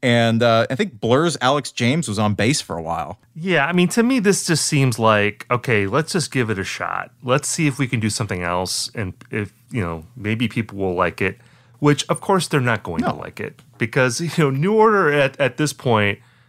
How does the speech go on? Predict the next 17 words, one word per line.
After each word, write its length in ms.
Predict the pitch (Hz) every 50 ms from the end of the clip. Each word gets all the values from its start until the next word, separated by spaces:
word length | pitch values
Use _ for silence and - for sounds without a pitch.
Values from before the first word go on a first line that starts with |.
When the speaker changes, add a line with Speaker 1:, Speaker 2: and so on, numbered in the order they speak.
| _ _ -
Speaker 2:
again, 280 | 170 175 208 196 139
they're 120 | 131 120 117
this 180 | 120 113 101
valuable 460 | 101 107 104 104 113 135 135 135 135
brand. 480 | 117 - 101 95 95 92 92 95 95 85
They're 120 | 95 95
a 60 | 95 92
legacy 500 | 95 95 98 98 107 - - 113 95 -
act. 320 | 82 85 85 87 - -
If 160 | 123 120 -
you're 80 | 139 135
gonna 200 | 160 180 175 175
go 140 | 156 160 139
see 280 | - - - 135 131
them, 200 | 113 113 104 98
you 80 | 107 107
wanna 380 | 107 120 123 123 127 127 117